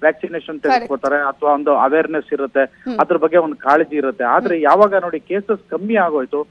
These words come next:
Speaker 1: ಈಗ ತೆಗೆದುಕೊಳ್ಳೋರ ಸಂಖ್ಯೆನೂ ಕಮ್ಮಿ ಆಗೋಗಿದೆ. ಯಾಕಂದ್ರೆ ಬರೀ
Speaker 2: ಹ್ಮ್.
Speaker 1: ಒಂದು ಎರಡು ಕೋಟಿ ಅಷ್ಟೇ ಈಗ ಎರಡನೇ ಡೋಸ್ ಅನ್ನ
Speaker 2: ಹೌದು.
Speaker 1: ತೆಗೆದುಕೊಂಡಿದ್ದಾರೆ. ಇನ್ನೊಂದು ನಾಲ್ಕು ಕೋಟಿ ಜನ ಎರಡನೇ ಡೋಸ್ ಅನ್ನ ತೆಗೆದುಕೋತಾ ಇಲ್ಲ. ಈಗ ಸಾಕಷ್ಟು ನೀವು ನೋಡಿರ್ಬೋದು, ಈಗ ಎಷ್ಟೋ ಜನ ಈಗ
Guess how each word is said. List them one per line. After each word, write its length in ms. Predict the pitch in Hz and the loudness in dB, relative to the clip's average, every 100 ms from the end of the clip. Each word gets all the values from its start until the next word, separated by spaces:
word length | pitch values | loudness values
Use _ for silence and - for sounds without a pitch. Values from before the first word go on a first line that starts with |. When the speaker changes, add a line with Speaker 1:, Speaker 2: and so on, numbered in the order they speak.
| _ _ 160 | _ _ -4
Speaker 1:
ಈಗ 120 | 165 | -2
ತೆಗೆದುಕೊಳ್ಳೋರ 560 | 160 156 165 202 196 | 0 -2 -2 2 2
ಸಂಖ್ಯೆನೂ 480 | 190 160 156 185 185 | 2 -6 -6 -4 -4
ಕಮ್ಮಿ 260 | - 139 131 | -6 -6 -4
ಆಗೋಗಿದೆ. 320 | 120 113 117 | -4 -4 -4
ಯಾಕಂದ್ರೆ 280 | 151 190 185 | -4 -2 -2
ಬರೀ 120 | 190 | 0
Speaker 2:
ಹ್ಮ್. 100 | 196 | -2
Speaker 1:
ಒಂದು 100 | 175 | 0
ಎರಡು 220 | 156 175 | -2 -2
ಕೋಟಿ 340 | - 185 185 196 | -4 -6 0 -2
ಅಷ್ಟೇ 360 | 160 - 208 | -2 0 0
ಈಗ 80 | 185 | 2
ಎರಡನೇ 420 | 180 151 151 175 | 0 0 -2 -6
ಡೋಸ್ 160 | 156 156 | -2 0
ಅನ್ನ 140 | 247 | 0
Speaker 2:
ಹೌದು. 120 | 190 | -4
Speaker 1:
ತೆಗೆದುಕೊಂಡಿದ್ದಾರೆ. 720 | 143 135 _ 156 143 131 120 120 | -8 -12 _ -6 -2 -2 -2 -4
ಇನ್ನೊಂದು 280 | 143 170 147 | -6 -4 2
ನಾಲ್ಕು 320 | 170 185 _ | 4 2 _
ಕೋಟಿ 260 | 175 190 175 | -8 -6 -2
ಜನ 140 | 143 160 139 - - _ - | 2 2 2 -4 -20 _ 0
ಎರಡನೇ 300 | 156 175 202 | 0 2 2
ಡೋಸ್ 260 | 190 170 | 2 0
ಅನ್ನ 140 | 175 185 | 0 -2
ತೆಗೆದುಕೋತಾ 580 | - 139 - - 180 147 | -2 -6 -6 -2 2 2
ಇಲ್ಲ. 140 | 107 98 - _ - | 0 -6 -10 _ -2
ಈಗ 80 | 147 | 0
ಸಾಕಷ್ಟು 760 | 143 147 170 208 208 208 196 | 2 2 4 2 0 2 2
ನೀವು 220 | 185 170 156 | 2 -4 -2
ನೋಡಿರ್ಬೋದು, 580 | 151 175 175 156 151 143 _ _ | 0 0 2 2 2 -4 _ _
ಈಗ 100 | 165 | 2
ಎಷ್ಟೋ 420 | 156 147 - 196 | 4 4 2 2
ಜನ 180 | 202 196 196 | 4 4 4
ಈಗ 80 | 190 | 2